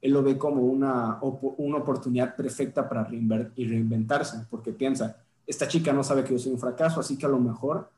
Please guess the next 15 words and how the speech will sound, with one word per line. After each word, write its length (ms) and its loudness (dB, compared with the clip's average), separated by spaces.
puedo 200 4
esforzarme 580 0
para 180 0
ser 140 -4
una 100 0
nueva 240 0
persona 580 -4
e 80 -6
impresionarla", 760 0
¿no? 200 0
E 80 -2
intenta, 840 2
pues, 360 -14
pues, 140 -2
ya 760 4